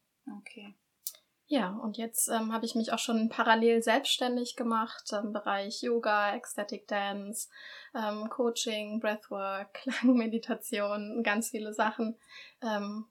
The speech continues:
Speaker 2: genau, und bin grad dabei, mir das aufzubauen.
Speaker 1: Also du bist auch ein bisschen alternativ unterwegs.
Speaker 2: Genau, so kann man das
Speaker 1: <laughs>
Speaker 2: sagen.
Speaker 1: Ja. Okay, cool. Ähm,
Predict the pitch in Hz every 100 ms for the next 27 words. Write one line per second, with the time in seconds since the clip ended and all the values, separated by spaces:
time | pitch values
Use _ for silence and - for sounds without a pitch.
0 | - 254 208 214 226 226 - 208 208 208
1 | 196 196 202 196 202 202 233 220 196 202
2 | - 233 196 214 - - 202 190 202 -
3 | 190 190 - 220 - - - 180 196 185
4 | - 196 165 180 175 170 - - - _
5 | _ 285 254 190 185 226 240 349 240 320
6 | 247 254 233 240 226 220 254 254 226 247
7 | - - 202 - - _ _ _ - 269
8 | - - - - - - 247 277 269 262
9 | 254 226 190 185 - - 175 233 240 240
10 | 240 233